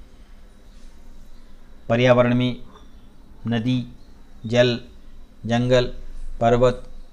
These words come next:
पहाड़, हवामान, जानवर सब आवश्यक हैं, उसी तरह से ये भी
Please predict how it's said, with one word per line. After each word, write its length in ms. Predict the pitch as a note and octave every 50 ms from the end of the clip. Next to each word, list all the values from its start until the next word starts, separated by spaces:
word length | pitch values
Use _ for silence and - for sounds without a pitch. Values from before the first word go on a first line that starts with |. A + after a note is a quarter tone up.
| - - -
पहाड़, 440 | A2+ A2+ A2 A2+ A#2 A#2+ B2 B2 A#2 A#2+ - - - - - - - - - - - - - - - - - - - - - - - - - - - - - - - - - - - - - - - - - - - - - - - - - - - - - - - - - - - - - - - - - -
हवामान, 580 | A2+ A#2+ C3 C3 C3 C3 B2 B2 B2 B2 A#2 - - - - - - - - - - - - - - - - - - - - - - - - - - - - - - G#2
जानवर 680 | G2+ A#2+ A#2 B2 B2 B2 C3 C3 C3 A#2+ A2+ - - - - - - - - - -
सब 260 | - - G3+ F#3 E3+
आवश्यक 440 | E3 D3+ C#3 C3 - - B2+ - -
हैं, 160 | B2 C3 C3
उसी 220 | C3 A#2+ B2+ C3
तरह 220 | B2 - C3+ C3+ B2+
से 140 | C3 C#3
ये 180 | C3 B2 C#3 D#3
भी 280 | D3 D#3 D#3+ C#3+ B2